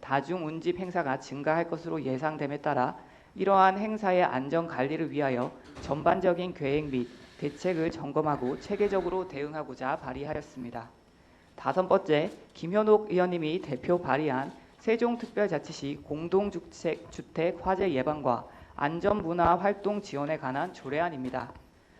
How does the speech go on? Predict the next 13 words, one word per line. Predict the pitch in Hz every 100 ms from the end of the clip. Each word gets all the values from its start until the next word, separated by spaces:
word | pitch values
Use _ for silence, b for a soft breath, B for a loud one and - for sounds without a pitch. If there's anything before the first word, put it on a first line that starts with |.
| b
전국 | - 196 214 240 240
최고 | - 233 240 240
수준인 | 240 226 208 170 165
세종시 | 180 196 202 196 190
공동주택 | 190 151 165 190 180 170 - 170 170
거주 | 139 147
비율을 | 170 156 156 156
감안해 | 143 135 143 135 160 B B B
공동주택 | 165 196 196 214 196 185 180 170 -
입주민에 | - - 202 208 185 180
대한 | 151 143
화재 | 170 196 196 185
예방과 | 131 143 147 131 113